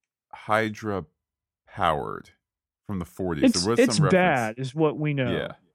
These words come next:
Speaker 2: It's
Speaker 1: Um,
Speaker 2: bad.
Speaker 1: yeah, it, <laughs> it definitely is bad. And, um, I think too, the show was kind of setting up the near future, whether it's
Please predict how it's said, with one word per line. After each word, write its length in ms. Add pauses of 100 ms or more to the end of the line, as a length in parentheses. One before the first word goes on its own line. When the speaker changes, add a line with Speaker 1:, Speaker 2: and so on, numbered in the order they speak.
(340)
Speaker 2:
It's 220
Speaker 1:
Um, 60
Speaker 2:
bad. 360 (400)
Speaker 1:
yeah, 260 (180)
it, 220
<laughs> 60
it 120
definitely 360
is 100
bad. 440 (500)
And, 380
um, 500 (500)
I 100
think 240
too, 200
the 80
show 260
was 140
kind 140
of 80
setting 380
up 220 (880)
the 300
near 400
future, 560
whether 340
it's 300